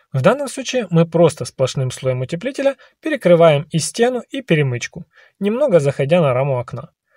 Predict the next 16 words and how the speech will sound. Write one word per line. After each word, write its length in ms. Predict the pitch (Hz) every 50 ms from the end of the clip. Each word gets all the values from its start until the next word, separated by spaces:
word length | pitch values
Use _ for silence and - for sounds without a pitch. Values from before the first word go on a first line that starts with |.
| _ _ _ _ -
Если 300 | 214 262 269 - 190 170
дизайн 360 | 147 151 160 160 185 170 151
фасада 400 | - - 160 147 - 156 139 143
позволяет, 520 | - - 196 196 220 254 294 302 294 - _ _ _ _ _ _ _ _
можно 300 | - 311 311 277 233 185
выполнить 400 | 156 180 208 - 170 151 147 143
декоративное 680 | 135 131 127 - 139 131 131 120 - 160 180 196 180 143
обрамление 560 | 123 123 127 120 123 127 135 151 156 151 139
окна 340 | 131 - - 143 143 143 - _ _
утеплителем, 680 | - 147 - 143 135 - 131 180 165 - 139 143 170 - _ _ _ _ _ _ _
тем 140 | _ 302 294
самым 340 | - - 302 294 262 202 - -
улучшить 420 | 208 208 196 160 - 139 123 -
показатели 640 | - 131 - 165 165 233 285 - 262 247 247 220 202 _ _
по 200 | - 285 285 -
энергосбережению. 1040 | 180 165 160 160 151 139 135 131 127 123 131 127 120 113 117 117 113 113 123 127